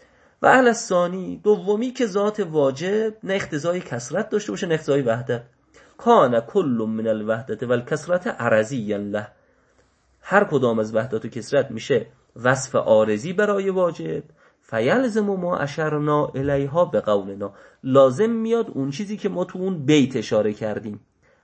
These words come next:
او کان فی وحدته معللا، او کان، یا این که صرف الوجودی که همان واجب تعالی است در وحدت خودش معللاً بالغیر، لازم میاد که معلول غیر باشد.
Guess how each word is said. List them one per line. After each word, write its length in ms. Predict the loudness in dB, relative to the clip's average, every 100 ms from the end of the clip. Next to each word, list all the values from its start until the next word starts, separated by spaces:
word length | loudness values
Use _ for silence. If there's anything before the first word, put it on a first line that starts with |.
| _ 2
او 220 | 2 2 -2
کان 500 | 2 4 4 2 -2
فی 320 | -4 -8 -4
وحدته 920 | -2 -4 -4 -4 -4 -2 -4 -2 -2
معللا، 760 | 0 2 2 2 0 -4 -6 -10 _ _ _ _ _ _ _ _ 0
او 160 | 0 0
کان، 480 | 2 2 2 0 2
یا 180 | 2
این 200 | 2 -2
که 260 | 0 0 0 -8 _ _
صرف 420 | -6 0 0 0
الوجودی 720 | -4 -4 -6 -6 -4 -2 -2
که 140 | -4 -4
همان 280 | -2 -2
واجب 380 | 2 2 2 -2
تعالی 480 | -6 0 2 4 4
است 300 | 4 2 -8 _ _ -4 4
در 260 | 4 4 4
وحدت 540 | 4 2 2 2 2
خودش 540 | 2 4 6 6 4 -4 _ _
معللاً 840 | -4 0 6 6 6 4 4 2 2
بالغیر، 460 | 0 2 0 0 0
لازم 400 | 2 4 2 0
میاد 240 | 0 0
که 120 | -2
معلول 520 | 2 2 4 2 2
غیر 260 | 2 0 0
باشد. 420 | -2 -4 -6 -10